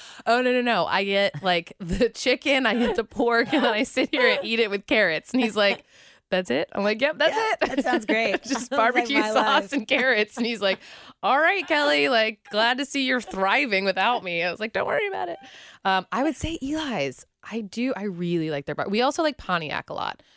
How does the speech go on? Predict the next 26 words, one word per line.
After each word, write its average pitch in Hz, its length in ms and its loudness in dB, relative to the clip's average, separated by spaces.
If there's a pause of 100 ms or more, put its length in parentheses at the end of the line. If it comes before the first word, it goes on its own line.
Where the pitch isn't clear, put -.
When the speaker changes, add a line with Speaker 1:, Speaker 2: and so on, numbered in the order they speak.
(100)
Speaker 2:
Mm, 240 400 -6
yeah. 170 420 2
Speaker 1:
Um, 151 340 -8 (540)
they 175 120 -6
have 160 220 -8
the, 147 400 -2
what 160 100 -10
is 147 80 -8
it, 139 80 -10
like, 151 160 -14
the 151 80 -10
walking 147 380 -10
taco. 117 420 -12
I 160 140 -6
call 156 260 -8
it 139 80 -8
a 95 220 -8 (100)
Frito 139 260 -8
pie. - 440 -8
He 180 100 -10
calls - 240 -12
it 156 80 -10
a - 60 -10
walking - 320 -14
taco. - 520 -16
Speaker 2:
Yeah. 151 360 -10